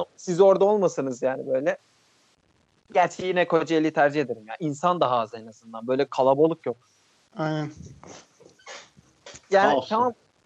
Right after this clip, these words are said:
Speaker 1: imkanlar böyle İstanbul'da her istediğine ulaşabileceğin kadar yüksek değildir ama bir eksiklik de çekmezsin yani ya. Ben hatırlamıyorum İzmit'te ya Kocaeli'nde böyle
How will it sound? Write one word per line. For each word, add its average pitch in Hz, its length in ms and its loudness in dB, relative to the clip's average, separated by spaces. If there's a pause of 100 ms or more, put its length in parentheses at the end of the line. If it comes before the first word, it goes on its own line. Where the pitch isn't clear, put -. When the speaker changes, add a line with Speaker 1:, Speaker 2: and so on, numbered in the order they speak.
Speaker 1:
imkanlar 208 640 0 (260)
böyle 165 160 -2
İstanbul'da 185 720 2
her 175 180 0 (180)
istediğine 170 540 -8
ulaşabileceğin 165 720 -6
kadar 160 360 2 (360)
yüksek 175 400 -8
değildir 208 260 -4
ama 247 240 -6
bir 220 100 -4 (380)
eksiklik 208 540 -6
de 214 100 2
çekmezsin 220 640 -6
yani 220 400 -4
ya. 139 220 -6 (920)
Ben 170 180 -4 (360)
hatırlamıyorum 202 580 2
İzmit'te 156 560 -2 (200)
ya 135 180 -2
Kocaeli'nde 135 760 0
böyle 127 280 0